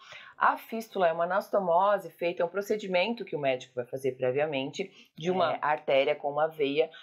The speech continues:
Speaker 1: pra que nós tenhamos o fluxo de sangue da veia mais o calibre da artéria. Então é através desta fístula, que é um local único, que vai ser feita sempre a sua sessão de diálise. A fístula pode ser confeccionada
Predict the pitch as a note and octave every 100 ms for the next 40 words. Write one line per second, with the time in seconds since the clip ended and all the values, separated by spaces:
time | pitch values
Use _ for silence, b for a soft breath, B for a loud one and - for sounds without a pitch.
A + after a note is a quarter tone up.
0 | B F3 G3 A3+ G#3 G#3 G#3+ F#3+ E3 D3
1 | C#3+ - D#3 - - G#3+ A#3+ - G#3+ E3+
2 | E3+ - F3 F#3+ D#3+ C#3+ C3+ C#3 D3+ F3+
3 | B B E3 E3 F3+ G3 A3 F#3 D#3+ D#3+
4 | E3 E3+ F#3 - B2 A2 A2+ B B -
5 | F3+ F#3+ - F#3 F#3+ F3+ F3+ F#3 - -
6 | E3 F3+ C4+ - - - F#3+ - F3+ F3+
7 | D#3+ D3+ D3+ E3 E3+ E3 F#3 A#3+ A#3+ -
8 | A#3 B B - F#3+ G3+ A#3 A#3 G#3 G3
9 | A3 - F#3 F#3 - G3 G3 F#3+ F#3+ F#3
10 | F#3 F#3 G#3+ A#2+ A2+ C#3+ D3 - C#4 C#4
11 | F3+ E3+ D3 D3 C3+ C#3+ - - D#3 D3
12 | C3+ B2+ B2+